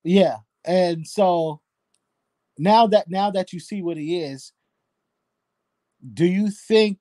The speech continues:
that he's improved his route running? Do you think is it, it's his route running that is caused the lack of separation? Do, basically, do you think my take was a fair s-, do you think my take was fair of him coming out of college now?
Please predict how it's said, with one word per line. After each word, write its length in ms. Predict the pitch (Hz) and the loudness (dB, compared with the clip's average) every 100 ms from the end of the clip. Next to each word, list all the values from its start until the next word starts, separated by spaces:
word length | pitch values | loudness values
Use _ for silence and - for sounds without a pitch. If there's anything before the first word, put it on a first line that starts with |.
| - | -2
that 180 | 170 175 | 0 0
he's 180 | 190 | -4
improved 500 | 156 135 - 190 196 196 | -6 -8 -4 -2 -2 -2
his 140 | 160 | -2
route 300 | 147 165 170 | 2 2 2
running? 440 | 175 175 185 185 - _ _ _ - | -2 -4 -6 -10 -16 _ _ _ -8
Do 60 | |
you 180 | 160 156 - | -6 -6 0
think 300 | 202 196 - _ _ | 2 2 0 _ _
is 260 | 165 165 156 | 0 0 0
it, 160 | 156 156 | -4 -4
it's 220 | 156 165 | -4 -2
his 220 | 180 156 139 | 0 0 4
route 260 | 160 165 | 4 4
running 440 | 170 170 175 180 - | 2 0 -2 -6 -6
that 220 | 151 156 156 | -4 -2 -4
is 200 | 143 131 | -10 -10
caused 320 | - 165 165 139 | -2 0 0 -2
the 80 | |
lack 280 | 139 151 160 | -4 -4 -4
of 100 | 143 | -10
separation? 880 | - 151 151 139 156 160 165 160 160 _ _ _ _ _ _ _ _ _ _ _ _ 135 | -10 -10 -10 -12 -12 -10 -10 -12 -14 _ _ _ _ _ _ _ _ _ _ _ _ -2
Do, 140 | 190 | 2
basically, 540 | 165 269 285 240 240 185 | 4 4 2 0 2 4
do 100 | 202 | 4
you 120 | 233 | 2
think 200 | 240 190 | -2 0
my 180 | 202 196 | 0 0
take 260 | - 202 | -2 -6
was 140 | 170 147 | -6 -8
a 60 | - _ | -10 _
fair 440 | 208 202 165 139 - _ _ - | -4 -2 -4 -6 -14 _ _ -20
s-, 160 | - _ - _ _ _ 156 | -20 _ -20 _ _ _ -8
do 120 | 151 | -4
you 60 | 208 | -4
think 140 | 220 | -4
my 100 | 196 | -6
take 180 | 175 180 | -4 -6
was 120 | 151 - | -8 -8
fair 340 | 170 147 131 _ _ _ _ _ _ 131 | -6 -6 -6 _ _ _ _ _ _ -12
of 120 | 135 | -10
him 100 | 143 | -8
coming 200 | 151 131 | -6 -6
out 60 | 117 | -8
of 60 | |
college 300 | 127 104 101 | -6 -8 -6
now? 260 | 98 87 | -10 -10